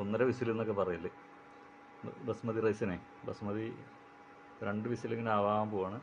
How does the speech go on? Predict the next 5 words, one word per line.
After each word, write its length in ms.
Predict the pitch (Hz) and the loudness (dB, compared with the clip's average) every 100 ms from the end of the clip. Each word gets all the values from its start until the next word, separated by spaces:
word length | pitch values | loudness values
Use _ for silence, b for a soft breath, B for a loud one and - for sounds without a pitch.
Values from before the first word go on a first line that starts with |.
| - - - 107 | -12 -20 -12 -4
എപ്പം 140 | - | 0
ഞാൻ 80 | 110 | 2
ഓഫ് 140 | 95 92 | 2 0
ആക്കുന്നതാ? 280 | - 85 - - - - - - - - - - - - - - - - - - - - - - - - - - - - - - - - 104 | -2 -6 -8 -12 -20 -20 -20 -20 -20 -20 -20 -20 -20 -20 -20 -20 -20 -20 -20 -20 -20 -20 -20 -20 -20 -20 -20 -20 -20 -20 -20 -20 -20 -10 -4
ഉണ്ടോ? 160 | 98 | -2